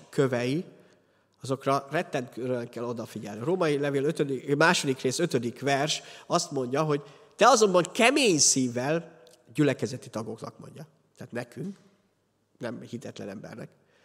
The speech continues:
kemény szívvel és megtérés nélkül haragot gyűjtesz magadnak a harag napjára, amikor Isten kihirdeti az igaz ítéletét. Megtérés nélkül. A kemény szívvel ez a probléma,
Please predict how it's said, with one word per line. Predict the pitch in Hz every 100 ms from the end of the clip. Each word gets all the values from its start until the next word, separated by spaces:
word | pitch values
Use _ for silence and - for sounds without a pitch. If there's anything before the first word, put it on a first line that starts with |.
| _ _
kemény | 190 233 240
szívvel | 175 - 156 139 135 151 170 - - _ _ _ _ _ _ _ _ _ _ _ _
és | 120 113 127 120
megtérés | 175 247 - 165 135 120 123
nélkül | - 127 127 - 123
haragot | 151 151 127 117
gyűjtesz | 117 117 113 123 -
magadnak | 127 131 120 117 113
a |
harag | 110 110 113
napjára, | 135 113 - 120 113
amikor | 113 - 110
Isten | - - 120
kihirdeti | 120 123 113 - 117 110
az | 113
igaz | 151 104
ítéletét. | 113 - 85 - - - _ _ _ _ _ _ _ _ _ _ _ _
Megtérés | - 131 214 - 165 131 120 123
nélkül. | - 107 120 - 95 _ _ _ _ -
A | 117
kemény | 208 240 143
szívvel | - 165 175 175
ez | 165
a | 139
probléma, | - 135 123 120 120 151 202 -